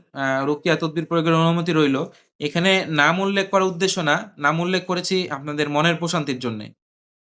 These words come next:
সবার নাম উল্লেখ করা হলো মনের আত্মিক প্রশান্তির জন্যে, কিন্তু নাম উল্লেখ করা জরুরি না।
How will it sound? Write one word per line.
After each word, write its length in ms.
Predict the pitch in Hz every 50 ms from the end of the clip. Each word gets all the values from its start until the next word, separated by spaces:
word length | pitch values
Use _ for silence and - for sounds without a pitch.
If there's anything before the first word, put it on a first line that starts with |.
| _ _ _ _ _ _ -
সবার 360 | - 143 135 147 165 170 175
নাম 220 | 170 165 175 175
উল্লেখ 260 | 180 185 190 190 190
করা 200 | 190 196 190 190
হলো 340 | 190 190 190 190 196 202 202
মনের 340 | 196 185 180 180 190 190 185
আত্মিক 400 | 170 165 175 170 - 214 196 208
প্রশান্তির 400 | 202 190 185 202 185 160 165 143
জন্যে, 260 | 143 147 143 147 156
কিন্তু 200 | 156 160 156 165
নাম 360 | 160 151 147 156 160 175 165
উল্লেখ 260 | 160 165 170 165 160 -
করা 140 | 165 156
জরুরি 320 | 147 151 160 160 156 143 127
না। 140 | 113 107